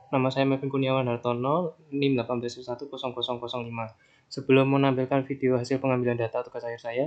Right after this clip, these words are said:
berikut rangkaian dan komponen pendukung pada konverter saya. Ya, ini adalah konverter yang saya gunakan pada tugas akhir.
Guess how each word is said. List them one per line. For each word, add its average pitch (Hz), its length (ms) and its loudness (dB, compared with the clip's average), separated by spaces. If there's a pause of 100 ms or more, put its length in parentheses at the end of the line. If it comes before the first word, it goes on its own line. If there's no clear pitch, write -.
berikut 135 240 -6
rangkaian 135 320 0
dan 123 160 -4
komponen 120 400 -6
pendukung 131 480 -8
pada 123 240 -10
konverter 117 400 -10
saya. 110 400 -6 (2750)
Ya, 117 80 4
ini 135 240 4
adalah 117 400 0
konverter 123 640 -2
yang 127 160 2
saya 120 320 -4
gunakan 120 320 -4
pada 120 240 -10
tugas 117 320 -12
akhir. 120 480 -4